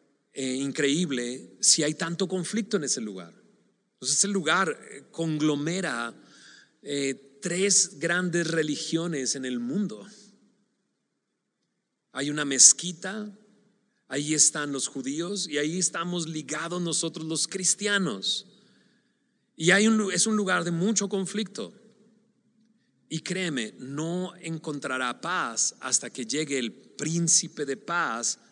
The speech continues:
a reinar en este lugar. Hasta el momento en el que el Señor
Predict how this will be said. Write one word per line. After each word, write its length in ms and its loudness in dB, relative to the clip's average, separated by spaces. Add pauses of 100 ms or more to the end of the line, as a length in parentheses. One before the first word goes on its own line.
(140)
a 80 -12
reinar 500 -2
en 140 -4
este 240 -6
lugar. 420 -12 (840)
Hasta 200 -2
el 60 -4
momento 500 -2
en 60 -6
el 80 -6
que 100 -8
el 60 4
Señor 460 -2